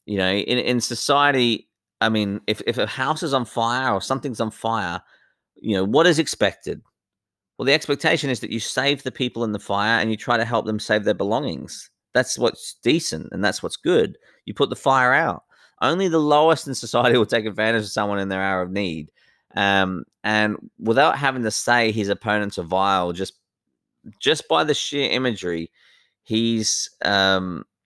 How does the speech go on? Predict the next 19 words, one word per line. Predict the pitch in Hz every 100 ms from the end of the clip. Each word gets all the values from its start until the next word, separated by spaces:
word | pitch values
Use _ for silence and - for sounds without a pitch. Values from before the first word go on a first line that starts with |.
| -
he's | 110 117
presenting | - 113 101 120 127
that | 117 -
threat. | - 107 107 78 - _ _ _ _ _ _ _ _ _ _
And | 107 107 107 101 - -
you | 107
see, | 120 110 - _ _ _ _ - -
which | 131 123
is | 127 -
extraordinary | - - - 151 165 127 101
because | 95 - 113 104 98 - - _ _ -
his | 127 127 120
message | 135 151 135 95
starts | - - 110 104 -
to |
become, | 95 101 104 101
"We | 98
need | 104 101
to | - 98 92